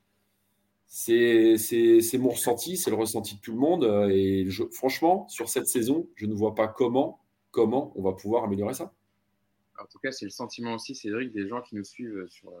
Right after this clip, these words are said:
Speaker 2: sur le chat et qui sont live avec nous. Euh, merci de, de, de réagir avec nous. De toute façon, vous partagez les positions de, de Yacine et Cédric. Et justement, il y a ces déclarations de Christophe Galtier que je voulais mettre en avant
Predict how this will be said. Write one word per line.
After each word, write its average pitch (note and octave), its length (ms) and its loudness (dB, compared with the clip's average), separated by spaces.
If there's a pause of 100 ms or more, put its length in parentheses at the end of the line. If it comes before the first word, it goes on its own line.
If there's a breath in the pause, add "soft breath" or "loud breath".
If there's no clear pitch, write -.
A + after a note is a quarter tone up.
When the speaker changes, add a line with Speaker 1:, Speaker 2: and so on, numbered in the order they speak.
(100)
Speaker 2:
sur G#2 120 -14
le G2 160 -8
chat A#2+ 220 -8
et F#2+ 60 -14
qui - 100 -18
sont G2+ 140 -10
live A2 240 -2
avec G2 220 -6
nous. C3+ 220 -8 (540)
Euh, F2+ 300 -4
merci A2+ 340 -6
de, G#2 160 -2
de, G2+ 180 -2
de G#2 100 -2
réagir A2+ 400 0
avec G#2+ 240 0
nous. C#3+ 240 2
De F#2+ 40 -4
toute G2+ 100 -10
façon, C3+ 120 -12
vous A2 60 -8
partagez G#2+ 540 -4
les G2 100 -2
positions G#2 420 -6
de, F#2 280 -8
de F#2+ 80 -4
Yacine G2+ 320 -4
et G2+ 40 -4
Cédric. A2+ 460 -4 (240)
Et A#2 80 -2
justement, G3+ 320 2
il F3+ 40 4
y - 20 8
a C#3 40 8
ces - 120 -6
déclarations D3 420 4
de D#3+ 60 -4
Christophe C#3+ 300 -4
Galtier D3+ 360 2
que B2 100 -2
je G#2 100 -4
voulais G2+ 360 0
mettre C#3+ 380 0 (340)
en A2 140 -4
avant D#3 420 2